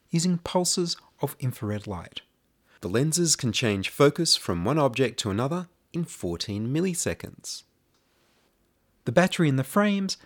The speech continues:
is designed to last more than twenty-four hours on a single charge. The first time you use the glasses,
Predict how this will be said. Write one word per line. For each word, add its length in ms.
is 140
designed 460
to 60
last 360
more 120
than 140
twenty-four 500
hours 400
on 100
a 60
single 380
charge. 640
The 80
first 300
time 200
you 80
use 280
the 80
glasses, 500